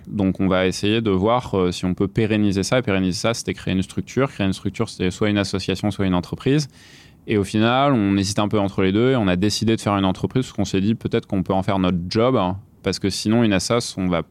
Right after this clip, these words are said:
pas voir de salaire. Donc ça va être, enfin, voilà, dans notre tête, c'est comme ça qu'on réfléchissait. Et du coup, on a fait un business plan. Euh,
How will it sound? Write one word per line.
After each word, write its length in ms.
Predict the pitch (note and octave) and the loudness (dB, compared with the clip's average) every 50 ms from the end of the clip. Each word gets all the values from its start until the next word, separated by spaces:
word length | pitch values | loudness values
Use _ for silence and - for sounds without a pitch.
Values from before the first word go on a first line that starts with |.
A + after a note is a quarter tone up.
| - _ - - - - - | -16 _ -20 -20 -20 -4 -2
pas 260 | G#2 G2+ G2 F#2+ F#2 | 0 0 2 0 0
voir 500 | F2+ F2 F#2+ G#2+ A2+ A2+ G2+ G2 F#2 F2+ | -2 -4 -6 -10 -12 -6 -2 -2 0 0
de 80 | F2+ | 0
salaire. 320 | F2+ - G2 G2+ A#2 A#2+ A2+ | -2 0 0 0 2 2 2
Donc 160 | G2 G2 F#2 | 0 -2 -2
ça 80 | - F#2 | 0 -2
va 80 | F#2 | -2
être, 140 | F2+ - - | -2 -4 -8
enfin, 260 | - - F#2 F2+ E2+ E2 | -8 -2 0 0 0 2
voilà, 200 | F2 F#2 F#2+ F#2 | 0 0 0 0
dans 100 | F2+ F#2+ | 0 0
notre 160 | G2+ G2+ G2 | 0 0 0
tête, 120 | B2+ A#2 | -2 -4
c'est 160 | - - A2 | -2 -4 -4
comme 160 | - G2 G2+ - | -2 -2 -2 -2
ça 100 | A2+ G#2 | -2 -2
qu'on 540 | - G2 F#2 F2+ F2 F2 F2 F2 F2 F2 | -2 -2 -2 -2 0 0 0 0 0 0
réfléchissait. 500 | F2 F2+ F2 - G2+ F#2+ - - D3 F#3 F#3+ - - - - - - - - - | 0 -2 0 0 -2 -4 0 0 -2 -2 -2 -6 -18 -20 -20 -20 -20 -20 -20 -4
Et 120 | - G2+ G2+ | -2 -2 0
du 120 | G2 A2 | 0 0
coup, 300 | G2 - - C#3+ D#3 E3+ | -2 2 4 6 6 6
on 280 | F3 D#3+ - - G#2 G2 | 6 4 2 0 0 0
a 100 | G2 F#2+ | 0 0
fait 120 | - - G2 | 0 0 0
un 100 | G2 G2+ | 0 0
business 340 | G2 G2 F#2 G#2+ G#2 F#2+ | 0 0 0 0 0 0
plan. 320 | - - C3+ C#3 D3+ F3 F3+ - - _ - - - - _ - - | 0 0 2 2 2 0 0 -4 -14 _ -20 -20 -20 -20 _ -10 -4
Euh, 160 | - F#2+ F#2 | -2 -2 -2